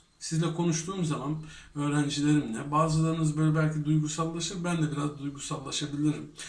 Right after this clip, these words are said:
Onun için böyle bir yolla arayayım dedim. E, beni mazur görün. Şimdiye kadar bir kusurum varsa ha-, affedin. E, hakkınızı helal edin. Sınavdan çıktıktan sonra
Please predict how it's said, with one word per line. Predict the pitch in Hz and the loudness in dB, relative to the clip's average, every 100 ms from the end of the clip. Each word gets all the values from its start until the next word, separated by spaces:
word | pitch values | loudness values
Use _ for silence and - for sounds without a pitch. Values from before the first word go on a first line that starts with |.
| - 190 | -12 -10
Onun | 196 | -6
için | 165 190 190 156 | -4 -4 -2 0
böyle | 170 196 180 151 | 2 2 2 0
bir | |
yolla | 123 120 107 101 - - - - - | -2 -6 -6 -6 -10 -16 -20 -20 -10
arayayım | 131 120 107 95 | -8 -4 -6 -8
dedim. | 95 - _ - - - - - - _ | -12 -18 _ -20 -18 -16 -16 -18 -20 _
E, | 147 147 147 151 147 151 151 - - _ 165 | -2 0 2 2 2 0 -2 -10 -20 _ -4
beni | 170 165 | 0 4
mazur | 160 156 160 117 | 6 6 4 -2
görün. | 107 110 - - - | -4 -8 -14 -18 -6
Şimdiye | - 175 185 190 | 0 2 2 0
kadar | 170 175 165 | 0 0 -2
bir | 170 - | -6 -10
kusurum | - 160 156 165 | -8 0 2 2
varsa | 175 165 - 160 156 - - | 0 0 0 -2 -2 -8 -4
ha-, | 180 - - | -4 -4 -4
affedin. | 156 - 123 101 110 - - - - - - | -4 -4 -10 -10 -12 -18 -20 -20 -18 -20 -14
E, | 131 135 131 131 151 - - | -10 -8 -6 -8 -10 -14 -20
hakkınızı | - 160 165 165 151 | -2 -2 2 2 2
helal | 131 135 160 156 | 0 0 2 4
edin. | 151 156 - - - - - | 2 -2 -8 -14 -18 -18 -10
Sınavdan | - - 190 208 220 220 156 | -4 -2 0 0 0 0 0
çıktıktan | - - - - 151 123 | -2 -6 -12 -4 -4 -2
sonra | - 202 165 156 | -4 -2 2 0